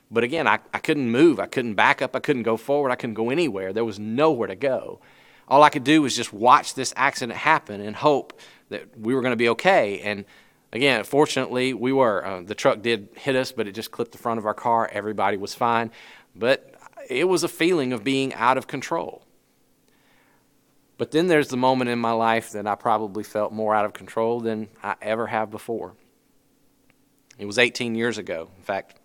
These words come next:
this week, eighteen years ago. My wife was just days away from giving birth to our first child, our son. We had everything ready.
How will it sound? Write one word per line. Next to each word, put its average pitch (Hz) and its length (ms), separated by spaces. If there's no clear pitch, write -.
this 95 320
week, 117 360
eighteen 92 380
years 90 200
ago. 80 300
My 120 80
wife 120 260
was 110 140
just 110 220
days 113 260
away 120 300
from 101 180
giving 101 260
birth 104 280
to - 80
our 101 100
first - 320
child, 104 380
our 90 100
son. 95 380
We 104 200
had 107 120
everything 104 440
ready. 85 280